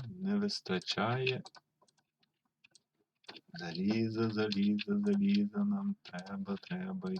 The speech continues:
треба, і треба, і треба заправляти. І заліза. Не вистачає розподільника. Ми можемо подати сюди вугілля. Так. Розподільник і готовий.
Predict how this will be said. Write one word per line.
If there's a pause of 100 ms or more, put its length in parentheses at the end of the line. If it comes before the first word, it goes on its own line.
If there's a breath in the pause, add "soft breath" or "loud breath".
(140)
треба,
і
треба,
і
треба
заправляти. (920 loud breath)
І
заліза. (380)
Не
вистачає (240)
розподільника. (920 loud breath)
Ми
можемо
подати
сюди (580)
вугілля. (1000)
Так. (1700 soft breath)
Розподільник
і
готовий.